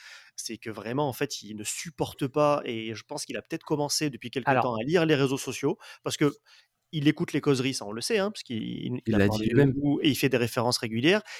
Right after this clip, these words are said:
Speaker 1: Il s'est inscrit sur le groupe Facebook. Désolé, euh, je balance Pierre, mais c'est public en même temps. Il s'est inscrit sur le groupe Facebook du blog R C T, donc il lit tout ce qui se dit.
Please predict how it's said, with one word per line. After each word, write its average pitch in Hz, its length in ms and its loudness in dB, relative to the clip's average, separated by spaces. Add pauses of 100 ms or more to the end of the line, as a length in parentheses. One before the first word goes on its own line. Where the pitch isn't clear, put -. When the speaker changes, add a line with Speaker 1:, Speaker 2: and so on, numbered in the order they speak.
(120)
Speaker 1:
Il - 60 -10
s'est - 180 0
inscrit 156 440 -2
sur 135 160 -2
le 127 100 2
groupe 120 300 -6
Facebook. 135 480 -2
Désolé, 139 400 4
euh, 120 160 6
je 107 80 -6
balance 151 280 0
Pierre, 135 220 2
mais 120 80 0
c'est 113 140 -8
public 127 320 -12
en 131 40 -6
même 113 160 -6
temps. 110 140 -12 (400)
Il 110 80 -12
s'est - 140 0
inscrit 143 280 2
sur 143 140 2
le 131 80 2
groupe 127 180 -4
Facebook 135 400 -2
du 123 120 -6
blog 131 280 4
R 120 100 0
C - 120 -6
T, 147 100 -2
donc 113 280 -10
il 131 180 -6
lit 202 160 -2 (640)
tout 202 160 -4
ce - 100 0
qui 135 140 -6
se - 120 0
dit. 123 280 -4